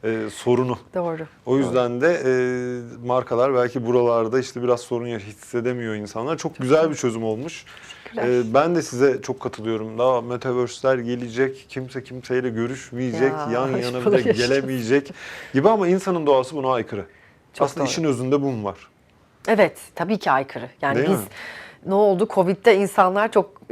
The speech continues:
Speaker 1: şaşırdık yani işte kaçarak buluşmaya <laughs> çalışmalar, bir şeyler. Yani bir sürü hepimiz köpek gezdirirken arkadaşını
Speaker 2: <laughs>
Speaker 1: çağırmalar ya da komşularla sosyalleşmeler. Hani İtalya'dan hatırlarsınız belki harika görseller vardı.
Speaker 2: Evet,
Speaker 1: Komşular
Speaker 2: evet, evet.
Speaker 1: masa kuruyor. Yani buna inanılmaz deneyimler.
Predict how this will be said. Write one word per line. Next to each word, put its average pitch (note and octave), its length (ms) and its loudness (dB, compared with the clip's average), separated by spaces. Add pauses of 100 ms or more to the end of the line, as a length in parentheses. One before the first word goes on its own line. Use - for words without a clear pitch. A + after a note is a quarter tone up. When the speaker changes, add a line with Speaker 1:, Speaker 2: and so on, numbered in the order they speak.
Speaker 1:
şaşırdık F3+ 480 2
yani D#3+ 220 4
işte - 140 -4
kaçarak E3 540 2
buluşmaya F#3 440 4
<laughs> - 100 -2
çalışmalar, G#3+ 520 8 (300)
bir B3+ 80 8
şeyler. A#3 340 8
Yani C4 220 8
bir C4+ 60 6
sürü B3+ 200 6 (260)
hepimiz A3+ 380 6
köpek A3 300 6
gezdirirken G#3 640 6 (120)
arkadaşını A#3 540 8
Speaker 2:
<laughs> - 0 -
Speaker 1:
çağırmalar A#3 640 10 (320)
ya B3 140 10
da B3 80 6
komşularla A#3 680 8
sosyalleşmeler. G3 840 6
Hani F#3 160 4
İtalya'dan G3 540 6 (220)
hatırlarsınız G3 600 6
belki E3+ 260 6
harika F3+ 480 6 (240)
görseller G3+ 560 10
vardı. F#3 280 6
Speaker 2:
Evet, - 120 8
Speaker 1:
Komşular A3 320 10
Speaker 2:
evet, G#3 80 10
evet. G3 100 8
Speaker 1:
masa G#3+ 240 6
kuruyor. G3+ 320 8
Yani B3 220 8
buna A#3+ 160 6
inanılmaz G3+ 520 6
deneyimler. D3+ 540 4